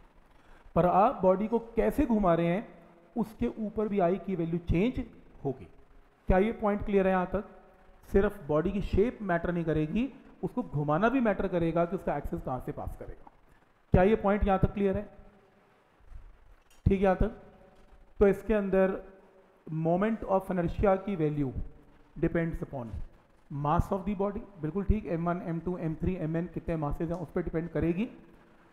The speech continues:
नंबर टू, रेडियस या perpendicular distance of particle from axis of rotation। तो axis of rotation से उसका परपेंडिकुलर डिस्टेंस कितना है,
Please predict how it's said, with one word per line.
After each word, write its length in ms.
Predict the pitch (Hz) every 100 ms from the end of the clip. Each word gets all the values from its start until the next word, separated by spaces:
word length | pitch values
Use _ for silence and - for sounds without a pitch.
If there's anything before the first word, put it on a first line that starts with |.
| -
नंबर 260 | 170 180 196
टू, 220 | 220 269 - - - - 156
रेडियस 720 | 156 185 190 208 240 254 - - - - - - - - -
या 300 | 143 185 214 214
perpendicular 800 | 202 202 - 214 220 254 254 254 247
distance 400 | - - 226 226
of 120 | 226
particle 360 | 196 185 202 202
from 200 | 208 196
axis 280 | 175 196
of 140 | 190 175
rotation। 420 | 170 170 - - - - - - _ _ _ -
तो 60 | 160
axis 280 | 147 - 196
of 120 | 190
rotation 420 | 185 190 185 202
से 120 | 214
उसका 220 | 202 - 196 -
परपेंडिकुलर 760 | - - 214 226 247 240 240
डिस्टेंस 380 | 226 - 254 240
कितना 260 | 220 - 170
है, 200 | 120